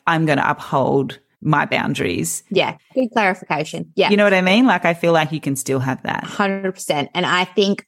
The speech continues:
Speaker 2: the boundary holding is still a big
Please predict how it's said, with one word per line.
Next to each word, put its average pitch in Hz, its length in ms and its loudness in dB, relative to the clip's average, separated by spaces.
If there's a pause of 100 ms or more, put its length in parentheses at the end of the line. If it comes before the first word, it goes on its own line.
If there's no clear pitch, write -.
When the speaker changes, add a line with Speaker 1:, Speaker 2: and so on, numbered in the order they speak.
(120)
Speaker 2:
the 180 40 0
boundary 190 480 2
holding 269 420 2
is 180 400 -4 (460)
still - 540 0
a 151 60 2
big 110 460 -2